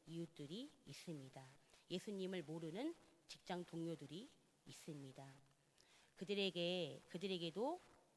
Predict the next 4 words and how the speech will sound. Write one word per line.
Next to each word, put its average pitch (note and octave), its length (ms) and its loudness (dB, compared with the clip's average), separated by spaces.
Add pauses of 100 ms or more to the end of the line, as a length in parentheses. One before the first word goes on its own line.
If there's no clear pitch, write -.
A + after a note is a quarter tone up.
오늘 E3 220 0
예수님은요, F#3+ 880 0 (480)
큰 D4+ 300 2
기쁨의 F3 640 -2